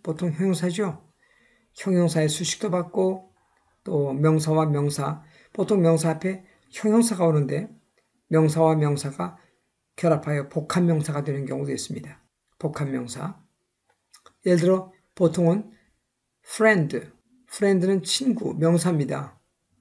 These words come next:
이 명사 앞에는 원래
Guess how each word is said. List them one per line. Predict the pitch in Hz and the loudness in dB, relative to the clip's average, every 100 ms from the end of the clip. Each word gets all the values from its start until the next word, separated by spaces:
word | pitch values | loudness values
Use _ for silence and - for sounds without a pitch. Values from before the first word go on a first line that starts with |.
| _ _ _ _ _ _ _ _ 196 | _ _ _ _ _ _ _ _ 0
이 | 175 | 4
명사 | 160 160 160 | 4 4 2
앞에는 | 160 180 165 185 233 - _ _ _ _ _ _ - | 0 2 2 0 -4 -12 _ _ _ _ _ _ -4
원래 | 147 147 147 147 - | 0 2 2 0 -6